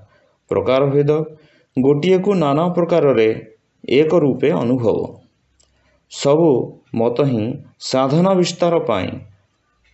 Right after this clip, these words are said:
ତେବେ ତାହା ନାନା ପ୍ରକାରେ ହୋଇପାରେ। ଆଉ ଯେତିକି ବିସ୍ତାର ହେଲେ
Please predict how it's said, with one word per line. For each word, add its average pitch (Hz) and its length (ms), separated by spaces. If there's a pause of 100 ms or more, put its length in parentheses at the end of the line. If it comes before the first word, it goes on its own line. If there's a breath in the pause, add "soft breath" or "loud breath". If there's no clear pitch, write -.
(200)
ତେବେ 113 320 (540)
ତାହା 127 240
ନାନା 143 300
ପ୍ରକାରେ 180 420
ହୋଇପାରେ। 110 540 (720)
ଆଉ 107 220 (400)
ଯେତିକି 139 480
ବିସ୍ତାର 156 540
ହେଲେ 139 340